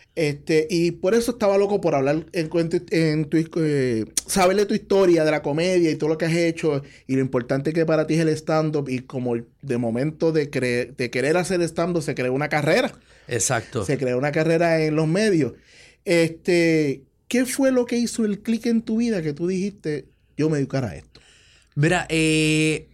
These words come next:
Speaker 2: ¿verdad? Básicamente a mí me gustaba el stand-up. Eh, toda la vida me ha gustado el stand-up. Eh,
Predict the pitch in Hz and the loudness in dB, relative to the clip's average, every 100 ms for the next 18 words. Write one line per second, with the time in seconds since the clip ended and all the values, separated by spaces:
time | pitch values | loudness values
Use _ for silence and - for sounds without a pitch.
0 | _ _ _ - 147 190 180 180 160 185 | _ _ _ -2 2 2 0 0 0 -2
1 | 208 220 202 175 214 185 185 180 170 - | -2 0 0 0 2 0 0 0 0 0
2 | 156 135 113 131 127 151 147 160 170 165 | 0 0 -2 -2 -2 0 2 2 2 2
3 | 165 156 170 156 147 - 190 196 185 185 | 0 0 0 0 0 -2 -2 0 0 -2
4 | - _ 131 135 135 135 135 131 | -4 _ -2 0 2 2 2 0